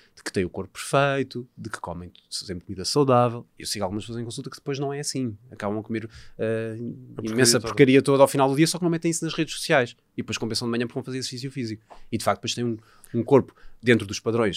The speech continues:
Speaker 2: Isso
Speaker 1: que
Speaker 2: acaba
Speaker 1: seriam, que seriam de promoção de
Speaker 2: Sim.
Speaker 1: saúde, quando na verdade não é isso que acontece. Inclusive, ou seja, são pessoas que estão a perpetuar que as outras pessoas tenham o mesmo tipo de comportamento e autoperpetuam-se.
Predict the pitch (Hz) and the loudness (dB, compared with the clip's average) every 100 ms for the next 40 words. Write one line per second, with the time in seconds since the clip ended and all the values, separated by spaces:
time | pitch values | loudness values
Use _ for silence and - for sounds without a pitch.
0 | - - 185 139 107 98 92 147 - 110 | -2 0 2 4 4 2 -2 -4 0 0
1 | 107 107 113 104 117 110 - 120 131 147 | 0 -2 -2 2 2 2 2 4 4 4
2 | 165 - - - _ _ 156 160 151 151 | 0 -8 -20 -20 _ _ 10 12 10 8
3 | 160 170 170 170 - 170 170 170 160 - | 6 8 4 4 2 2 0 2 4 4
4 | 143 139 151 165 - _ _ - 175 131 | 2 0 0 -2 -4 _ _ -2 2 4
5 | - _ _ _ - 165 - 139 139 - | 2 _ _ _ 4 6 6 4 4 2
6 | 160 147 - 156 - 131 127 135 - 151 | 0 0 -2 -2 2 2 2 -2 -4 -6
7 | - 139 139 147 143 131 139 135 - 127 | -2 -4 -2 0 2 2 0 -6 -6 -4
8 | 120 - 120 107 120 165 - _ _ _ | -4 -4 -4 -2 -4 -10 -16 _ _ _
9 | _ 143 156 165 160 - 180 185 160 165 | _ 6 8 8 4 -2 -2 2 0 -2